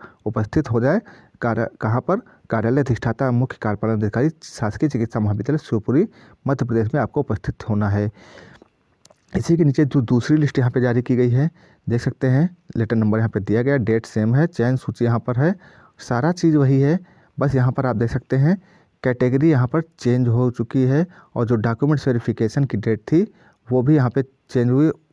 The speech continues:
पन्द्रह सात को यहाँ पर जो है एसटी का डॉक्यूमेंट्स वेरिफिकेशन और यहाँ पे सोलह सात को जो डॉक्यूमेंट्स वेरिफिकेशन हुआ, वो ओबीसी कैंडिडेट्स का यहाँ पर हो रहा था। ओबीसी कैंडिडेट्स की लिस्ट यहाँ पे जारी हो चुकी है।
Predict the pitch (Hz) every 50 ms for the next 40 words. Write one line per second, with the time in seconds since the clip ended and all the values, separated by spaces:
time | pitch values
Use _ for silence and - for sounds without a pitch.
0 | _ - - 104 110 120 139 135 - 127 117 - - - 127 123 117 117 120 -
1 | - 185 - - _ - - - _ _ _ - - 117 113 135 170 208 - _
2 | _ _ _ _ - - 117 - - - - 151 143 - 151 147 143 - 147 135
3 | 127 123 139 139 139 131 - 147 143 139 139 131 143 151 160 165 - - - 127
4 | 131 127 123 135 139 - 156 143 - - - 120 117 123 139 165 202 - - -
5 | - - - - _ _ _ _ - - - 123 135 151 - - 147 127 123 127
6 | 117 120 117 113 - 120 120 117 - - 113 110 - 120 113 - 147 156 165 165
7 | 143 151 143 - - - 117 117 110 135 151 151 - - 139 127 127 113 110 107
8 | 110 120 120 - - 127 120 110 110 101 - - 165 196 - _ _ _ _ _
9 | - - _ _ _ - 120 - - 113 110 123 123 120 - 151 165 180 - -
10 | - - _ _ - 123 127 123 151 175 175 175 180 165 - 143 127 123 123 113
11 | 131 135 - - - 131 117 117 139 - - 127 117 107 113 - - 104 101 -
12 | 110 104 107 113 127 131 135 131 - - - - 139 135 139 151 175